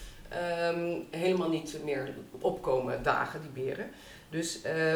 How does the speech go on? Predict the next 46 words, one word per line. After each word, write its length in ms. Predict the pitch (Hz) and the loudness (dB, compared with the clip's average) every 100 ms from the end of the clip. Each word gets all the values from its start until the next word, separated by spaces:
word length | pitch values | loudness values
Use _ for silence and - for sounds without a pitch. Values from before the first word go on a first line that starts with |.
| - | 2
voor 200 | - 214 | 2 2
een 60 | 208 | 4
deel 180 | 254 254 | 4 4
is 100 | 220 | 4
het 120 | 208 | 2
echt 240 | 226 - | 2 -2
gewoon 200 | - 196 | 0 0
bedenken, 360 | 185 185 180 180 | 2 2 0 0
"Wat 180 | 208 - | 0 0
zouden 240 | 202 185 | 0 2
we 60 | 175 | 0
anders 280 | 175 165 | -2 -2
kunnen 260 | - 165 143 | -4 -2 -2
doen 240 | 190 190 | 0 0
om 120 | 175 170 | -2 -2
meer 140 | 160 | -2
ruimte 280 | 151 147 147 | 0 0 -2
te 80 | - | -6
creëren?" 560 | - 135 - - - - - - - - - - - | -4 -4 -4 -6 -8 -12 -20 -20 -20 -20 -20 -16 -6
Eh, 640 | 143 143 139 139 - 143 | -4 0 0 -2 -4 -4
ik, 120 | 151 | -2
eh, 100 | 160 143 135 | 2 2 2
gebruik 320 | 156 151 147 | 2 2 2
daarvoor 300 | 147 147 143 | 0 2 2
zeven 320 | 147 151 139 | 2 -2 0
rekstrategieën. 720 | 139 196 - 185 185 - 180 180 | 2 2 2 -2 -2 -6 -4 -4
En 80 | |
dat 120 | - - | -4 -4
zijn 140 | 151 | -4
gewoon 140 | 143 165 | 2 4
hele 160 | 190 | 4
simpele 380 | - 208 180 160 | 2 -4 -4 -4
dingen, 260 | 175 170 - - - - - | 0 0 -2 -6 -14 -18 -4
knoppen 360 | 247 233 196 | 2 4 4
eigenlijk 340 | 156 165 165 - | 0 0 -2 0
waar 140 | 156 | 0
je 80 | 147 | 0
aan 140 | 147 | -2
kan 160 | 151 143 | -4 -4
draaien 520 | 143 170 165 147 139 | 4 6 8 6 4
om 140 | 151 147 | 2 2
ruimte 420 | 151 139 - - | 4 2 0 -2
in 60 | 143 | 0
regels 340 | 170 - 214 | 0 -2 -6
te 80 | 196 | -8
vinden. 380 | 185 185 196 | -6 -4 -4